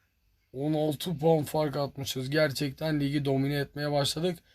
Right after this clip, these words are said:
Efsane bir performans bu. Çok müthiş. Gol kralında otuz altı golle, yirmi dört maçta otuz altı golle Karim Adeyemi var.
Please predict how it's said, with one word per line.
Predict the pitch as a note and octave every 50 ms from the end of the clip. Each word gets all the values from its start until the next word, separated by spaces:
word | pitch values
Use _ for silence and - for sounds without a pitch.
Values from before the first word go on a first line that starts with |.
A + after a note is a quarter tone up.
| _ _ _ _ _ _ -
Efsane | B2 C3 C3 B2+ - - - C#3+ C#3+ D3 D#3 F3 F#3 E3+
bir | E3 E3 E3 D#3+ - - _ _ _ _ _ _ _
performans | - C#3 C3+ C3 - C#3+ C#3 C#3 C#3+ C#3 C3+ - -
bu. | - B2 A#2 G2 - _ _ _ _ _ _ _ _ _ _ _ _ _ _ _ _ _ _ _ _ _ _ _ _ _ _ - - _ -
Çok | - - D3 C#3+ C3+ - -
müthiş. | D3 D3 C#3 C3 - - F3 E3+ E3 - - - _ _ _ _ _ _ _
Gol | - - C3 D3+ D3+ C#3+
kralında | - E3 D#3+ D#3+ E3 E3 E3 E3 D#3+ E3 E3 - - _ _ _
otuz | - B2+ B2+ B2+ - E3 D#3+ D#3+
altı | E3 D#3+ D#3 - F3
golle, | E3+ E3 D#3 C#3+ C#3+
yirmi | C#3 C#3+ C#3 D3 D#3+ D3 C3+
dört | E3 F#3 F#3+ - -
maçta | D#3+ D#3 C#3+ D3 - -
otuz | D3 B2+ - -
altı | D#3 D3+ C#3+ E3
golle | G3 E3+ E3 D3+ D3 D3+ E3+ F3+ - -
Karim | - - C#3 C#3 D3 C#3+ C#3+ C#3+
Adeyemi | D3 D3 D3 D#3 D3+ D3 D3+ D3+
var. | D#3+ E3 E3